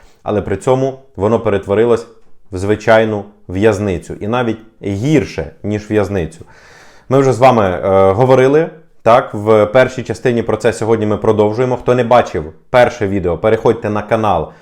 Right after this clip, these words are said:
дивіться його. Я, воно було опубліковано попереднім.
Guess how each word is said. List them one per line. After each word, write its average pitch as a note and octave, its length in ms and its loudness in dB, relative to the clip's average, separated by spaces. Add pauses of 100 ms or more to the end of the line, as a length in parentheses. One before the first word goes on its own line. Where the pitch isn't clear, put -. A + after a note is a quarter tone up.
(220)
дивіться A#2+ 440 0
його. D3 400 2 (100)
Я, A2+ 220 2
воно A#2 240 2
було A2 160 2
опубліковано G#2 640 0
попереднім. A#2 760 0